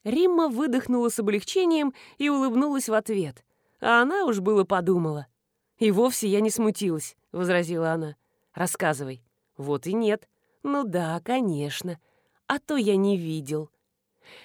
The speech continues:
Официант принес новый заказ. Римма с удовольствием сделала пару глотков ледяной газировки и, глядя, как Матвей крутит в ладонях хрустальный Old Fashion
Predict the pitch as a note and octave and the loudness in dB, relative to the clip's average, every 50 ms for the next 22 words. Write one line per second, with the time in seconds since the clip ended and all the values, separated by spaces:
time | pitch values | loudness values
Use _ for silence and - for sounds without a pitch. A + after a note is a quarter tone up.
0 | - - - F3 - - F#3 - - A#3+ D4 F4+ F#4 - - - B3 A#3+ G#3+ G3+ | -16 -10 -8 -8 -4 -4 -4 -4 -2 -2 0 0 -2 -2 -4 -2 0 0 2 4
1 | A3 C4 C4+ - A#3 G#3 G3+ G3 G#3 G3+ G3 A3+ A3 - F3+ D#3 C3 A#2+ - - | 2 2 2 0 0 2 2 2 0 0 0 -2 -4 -4 -8 -10 -10 -12 -16 -18
2 | - _ _ _ _ _ _ _ _ - - _ _ - B3 D4+ F4+ F#4+ F4+ E4+ | -20 _ _ _ _ _ _ _ _ -20 -20 _ _ -2 0 4 4 4 4 4
3 | E4+ - - C4+ B3+ C4 B3+ C#4 D#4 D#4 - - C4 B3+ A#3+ A#3 A3 G3 G3 B3 | 2 0 -2 0 2 2 2 2 0 -4 -6 -4 -2 -2 -2 -2 -2 -4 0 2
4 | C4 C4 A#3+ A3+ A3 G#3 G3+ - A#3 A3 G#3 G3+ G3+ F#3 F#3 F3+ F#3 - - A3 | 4 4 6 6 4 4 2 2 2 2 2 2 0 0 0 0 -2 0 0 0
5 | A#3 A3 - G#3 G3 F3+ G3+ F#3+ F#3+ F3+ E3+ D3+ D3 D3 C3 D3 D3 E3 A3+ E4 | 0 2 0 -4 0 0 2 2 2 0 0 0 0 0 0 0 2 2 2 0
6 | - - - E4+ D#4+ _ _ _ _ _ _ _ _ - D4 E4+ D4 B3+ D4 D#4 | 0 -2 -2 -4 -4 _ _ _ _ _ _ _ _ -6 -4 -2 0 0 2 2
7 | F4 F#4 D4 D#4 B3+ C#4+ C#4 - B3 G#3+ A3 G#3+ G#3+ G#3 B3+ C4 B3+ - - A3+ | 2 2 0 -2 -2 -2 -2 -2 0 0 0 0 0 -2 0 0 -2 -2 -2 -2
8 | B3 A#3+ - A3 - F#3 F3+ G3 G3 F#3+ F#3 G#3+ A3 G3 G3 - - - G3 G3 | -2 -2 -4 -6 -6 -2 0 2 2 4 4 4 4 4 2 0 -2 -2 -2 -2
9 | F#3+ - - G#3 G3+ G3+ F#3+ F3 F3 E3+ - - D#3 D#3 D#3 - - - D4 F4 | -2 -2 0 0 2 2 4 2 2 0 2 2 0 0 0 -2 -6 -4 -2 -2
10 | E4 - - E3 D#3+ D#3 | -2 0 0 0 0 0